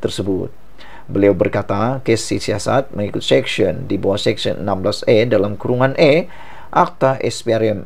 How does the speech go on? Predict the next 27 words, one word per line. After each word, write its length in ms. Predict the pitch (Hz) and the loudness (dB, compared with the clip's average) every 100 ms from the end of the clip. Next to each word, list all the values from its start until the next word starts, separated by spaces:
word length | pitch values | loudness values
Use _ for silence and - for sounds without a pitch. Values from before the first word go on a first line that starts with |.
| 110 | -4
dua 240 | 113 110 | 2 2
ribu 400 | 104 98 98 92 | 2 -2 -4 -4
sembilan. 640 | - - 101 95 - 90 - - - - | -4 -4 -2 -2 -2 -4 -8 -12 -14 -14
Saudara-saudara 640 | - 95 95 92 - 92 92 | -6 -2 0 0 0 0 0
sekalian, 560 | - 104 95 98 117 135 - - - - - | 0 -2 0 0 -2 -8 -12 -14 -14 -10 -2
pendedahan 720 | 123 127 127 113 113 127 135 | 2 4 4 4 2 -2 -4
yang, 400 | 98 113 107 104 - - | -4 0 0 -2 -8 -2
um, 320 | 104 98 87 - 104 | 0 0 -4 -8 -4
mengejutkan 640 | 117 107 - - 127 110 | 0 0 -2 -4 -4 -4
ini 240 | 110 98 | -4 -6
memang, 560 | 92 101 101 98 95 - - - | -4 -2 -2 -2 -6 -8 -12 -8
uh, 240 | - 95 - - - - | -2 -2 -2 -10 -6 0
perlu 320 | 143 143 110 | 2 2 -2
kita 160 | - - | -6 -8
ketahui 560 | - - 101 92 92 - - | -8 -6 -6 -4 -6 -8 -12
sepanjang 480 | - - 101 92 87 | -10 -6 -6 -4 -4
waktu. 400 | 95 - - - - - - - - - | -6 -6 -10 -10 -12 -14 -14 -14 -14 -10
Kita 240 | - 131 117 | -2 4 4
ucapkan 560 | 123 131 - 135 123 | 4 2 0 0 0
tahniah 640 | 127 117 117 135 151 90 - | -2 -2 0 2 4 2 -2
kepada 560 | 113 113 107 104 67 - | -2 0 4 2 2 -8
S 240 | - - | -10 -8
P 160 | - 95 | -2 0
R 80 | 71 | 0
M 160 | 110 110 | -2 -4
kerana 400 | - 127 139 107 | -4 -2 -2 -2
bertindak 720 | 95 104 101 - 104 98 98 | 0 0 -2 -4 -2 -2 -4